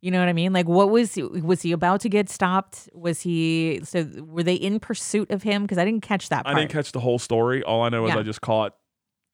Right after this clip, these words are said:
Speaker 1: Reckless
Speaker 2: what,
Speaker 1: driver,
Speaker 2: yeah.
Speaker 1: flying down the shoulder, rolls the vehicle, hops out, gets naked.
Speaker 2: So here's my thing.
Speaker 1: Uh-huh.
Speaker 2: Reckless drive. He
Speaker 1: Right.
Speaker 2: was, he's reckless, okay?
Speaker 1: Yeah.
Speaker 2: So obviously, if he's doing it now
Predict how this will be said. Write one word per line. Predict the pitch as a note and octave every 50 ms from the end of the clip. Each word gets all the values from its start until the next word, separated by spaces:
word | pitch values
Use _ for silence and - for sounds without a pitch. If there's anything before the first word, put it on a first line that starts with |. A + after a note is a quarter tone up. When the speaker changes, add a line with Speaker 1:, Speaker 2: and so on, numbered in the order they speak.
| - _ -
Speaker 1:
Reckless | E3 F3+ G3 G3+ C#4 D4 C#4+ -
Speaker 2:
what, |
Speaker 1:
driver, | - G3 D3+ D3 D3 C#3+ C#3
Speaker 2:
yeah. | A#2+ G#2 F#2+ - - -
Speaker 1:
flying | - - F#3+ G3 F#3 G3 G#3+ A#3 A#3+
down | B3+ B3 B3
the | A#3+
shoulder, | - - - E3+ D#3+ D3+ D#3+ D#3 D#3 D#3 - _ _ _ _
rolls | E3+ E3+ A3 A#3+ C#4+ D4+ D4+ B3
the | C#4 C4+
vehicle, | G#3 F#3 E3+ D#3+ D#3 - D#3+ D#3 D#3 D3+
hops | - G#3 G3+ A#3 C4 - - -
out, | F3 D#3+ D#3+ D#3 D3+ - _ _ _ _ _ F3
gets | E3+ F#3 F3 E3+ - - E3
naked. | D#3 C#3 C#3+ - - -
Speaker 2:
So | - A#2+
here's | B2+ C#3+ D3 C#3+ C#3
my | C#3 C3 B2+
thing. | A2+ F#2+ F2 F2+ - -
Speaker 1:
Uh-huh. | F#3 F3 F3+ E3+ E3+ - _ _ _ _
Speaker 2:
Reckless | A2+ B2+ C#3 - E3+ D3+ -
drive. | - B2+ A2+ G#2+ G#2 G2
He | A#2+ B2
Speaker 1:
Right. | F#3 F3 D#3+ D3
Speaker 2:
was, | B2+ A2+
he's | A#2
reckless, | C3+ B2+ - - - E2 - -
okay? | G2 - G#2+ G2+ G2+ A2+ A#2 -
Speaker 1:
Yeah. | F3+ D#3+ D3 C3+
Speaker 2:
So | - - B2 - - _
obviously, | C3 C#3+ D3 D#3+ E3+ D#3+ D3+ - - B2 A#2+ A#2 A2+ A2+ - _ _ _ _ _ _ _ _ _
if | - A2 -
he's | A#2 A#2 A2+
doing | G#2+ C3+ C#3+ D#3+ D#3
it | B2 A2+
now | A#2+ C3+ C#3 C3+ A#2+ G#2+ G2 F#2+ F#2+ G#2+ -